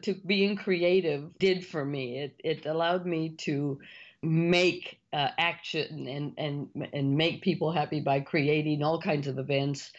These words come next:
Uh, actually, I developed and created all of the programs for Anheuser-Busch Spring Break at South Padre Island, uh, which is a timely topic right now. For seven years, I was a Bud Light girl, and,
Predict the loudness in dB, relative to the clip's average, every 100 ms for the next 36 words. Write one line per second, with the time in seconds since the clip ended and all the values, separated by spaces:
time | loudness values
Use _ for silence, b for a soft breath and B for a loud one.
0 | B B -12 -8 -6 -4 -4 -2 -2 -2
1 | -2 -2 -2 -4 -8 -6 -6 -2 0 4
2 | 4 4 0 -2 0 2 2 0 -4 -2
3 | 0 0 -2 -4 -6 -8 -4 -2 -2 -4
4 | B B B 2 2 4 2 0 -4 -4
5 | 0 0 -2 -8 -6 0 2 2 2 0
6 | 0 -2 -12 _ -2 -2 -2 0 0 0
7 | -4 -4 -2 -2 0 0 -2 -6 -8 -12
8 | B B B B -4 0 2 0 -2 0
9 | 0 -2 0 2 2 2 2 0 0 -4
10 | -4 -6 -4 -4 -4 -8 B B B B
11 | -18 -8 0 2 0 0 0 0 0 0
12 | 0 -2 -4 -4 0 2 2 2 0 0
13 | 0 0 0 0 -2 -2 0 0 0 -2
14 | -4 -4